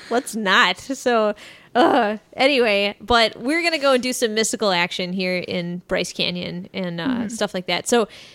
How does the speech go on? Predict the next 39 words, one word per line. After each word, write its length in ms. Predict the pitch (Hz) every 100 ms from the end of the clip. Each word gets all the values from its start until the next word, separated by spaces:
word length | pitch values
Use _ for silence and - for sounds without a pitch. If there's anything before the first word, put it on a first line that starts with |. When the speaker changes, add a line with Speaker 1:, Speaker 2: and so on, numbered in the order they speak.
| - -
Speaker 1:
I 60 | 220
feel 220 | 302 330
like 160 | 285
in 80 | 254
the 80 | 220
next 320 | 202 220 -
couple 260 | - 220 196
weeks, 260 | 185 185
we're 60 | 202
gonna 160 | 190 175
probably 280 | 190 185
be 100 | 185
talking 320 | 185 180 170 175
a 40 |
lot 160 | 180 -
more 140 | 170
about 220 | 175 165
the 80 | 180
cosmos 480 | - 170 170 - 170
process. 680 | - 175 170 208 208 - -
Um, 400 | 185 180 190 190 -
I'll, 340 | 202 190 196 -
I'll 80 | 220
stop 240 | 254 226
making 240 | 190 190
myself 280 | 185 180 180
sound 200 | - 180
like 140 | 170 175
a 40 |
stupid 320 | 180 180 180
idiot, 380 | - 165 170 175
even 260 | - 180 170
though 280 | 175 170 -
I 60 | 196
did 200 | 180 180
not 260 | 180 180 160
read 400 | 160 - 165 185 -
the 80 | -
Iliad 540 | 165 - - 170 180